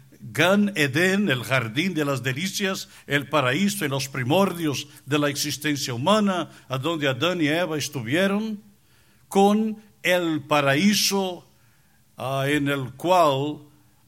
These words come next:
ah, Cristo prometió que estaría ese homicida que mu-, estaba muriendo a su lado. Y vamos a estar estudiando eso más detalladamente, pero dentro del Seol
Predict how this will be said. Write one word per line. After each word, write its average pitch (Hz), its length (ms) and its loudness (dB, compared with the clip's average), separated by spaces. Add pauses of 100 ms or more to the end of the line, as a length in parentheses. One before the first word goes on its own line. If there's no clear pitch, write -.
(120)
ah, 123 380 -8
Cristo 165 420 -4
prometió 151 600 -4
que 151 160 -6
estaría 143 800 -2 (380)
ese 143 680 -4
homicida 143 1000 -2 (560)
que 135 160 -2
mu-, 131 320 -4
estaba 151 280 -2
muriendo 135 520 -2
a 123 40 -8
su 147 160 -6
lado. 104 440 -6 (1400)
Y 117 140 -12
vamos 180 320 0
a 175 60 -6
estar 185 240 -2
estudiando 156 640 -2
eso 160 240 -4
más 156 260 2
detalladamente, 147 880 0
pero 156 240 -4
dentro 220 480 -4
del 190 260 -2
Seol 185 920 2